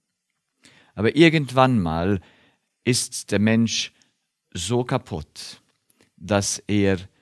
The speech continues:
nicht mehr rückmachbar ist, nicht mehr wiederherstellbar ist. Und dann kommt das, was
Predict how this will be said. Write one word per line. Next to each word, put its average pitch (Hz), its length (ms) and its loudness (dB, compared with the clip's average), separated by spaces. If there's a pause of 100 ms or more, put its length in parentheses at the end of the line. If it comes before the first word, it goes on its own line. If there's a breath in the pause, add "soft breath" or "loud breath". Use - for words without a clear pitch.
(220)
nicht 127 640 -4
mehr 78 280 -6 (3250)
rückmachbar 104 440 0
ist, 110 320 -4
nicht 117 240 -2
mehr 107 140 0
wiederherstellbar 110 920 0
ist. - 460 -10 (480 soft breath)
Und 107 240 -2
dann 151 340 2 (520 soft breath)
kommt 139 300 -2
das, 123 320 2
was 104 400 -2